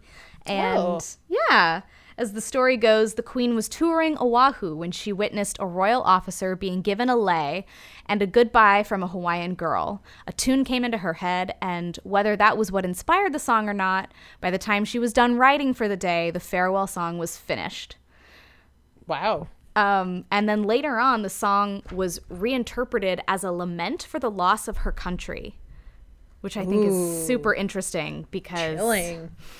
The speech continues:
Speaker 1: you know, yeah, it's, it, I think a lot of people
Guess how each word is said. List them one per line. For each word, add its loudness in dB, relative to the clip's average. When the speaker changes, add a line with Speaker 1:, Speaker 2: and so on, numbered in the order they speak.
Speaker 1:
you 2
know, 0
yeah, 6
it's, 0
it, -2
I 2
think -2
a 2
lot 8
of -8
people 4